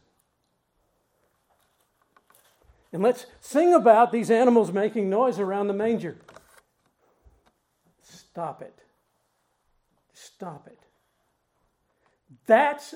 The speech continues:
not what we're to focus on. But that's the way we get. Does it say anything in any of the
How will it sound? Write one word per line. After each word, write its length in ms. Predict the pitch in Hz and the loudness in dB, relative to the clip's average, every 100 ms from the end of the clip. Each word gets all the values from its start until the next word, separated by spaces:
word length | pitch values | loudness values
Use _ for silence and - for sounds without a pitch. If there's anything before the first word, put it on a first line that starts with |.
| - | -16
not 720 | 160 175 214 277 170 175 165 | -10 -2 0 0 -2 -6 -4
what 260 | 208 214 156 | -4 -4 -2
we're 300 | 254 247 240 | 2 4 2
to 280 | - 262 | -2 -10
focus 580 | 254 - 247 277 220 - | -10 -4 -4 -4 -8 -10
on. 240 | 170 131 107 _ _ _ _ _ _ _ _ _ _ _ - | -12 -14 -18 _ _ _ _ _ _ _ _ _ _ _ -12
But 180 | 165 220 | -4 0
that's 300 | 220 277 - | 2 2 0
the 120 | 294 | -2
way 240 | 247 254 277 | 4 6 6
we 180 | 277 277 | 2 -4
get. 540 | 240 349 359 220 - _ _ _ _ _ _ - | -4 0 0 0 -6 _ _ _ _ _ _ -2
Does 300 | 196 330 320 | 6 6 6
it 160 | 359 254 | 0 -2
say 460 | - 262 233 220 - | 0 2 2 -2 -4
anything 760 | 381 415 403 - 269 196 151 139 _ - | 2 4 4 4 2 2 -6 -12 _ -4
in 160 | 254 240 | 0 0
any 500 | 247 359 392 359 311 | 2 2 4 4 6
of 140 | 247 | 4
the 240 | 220 196 | 4 -2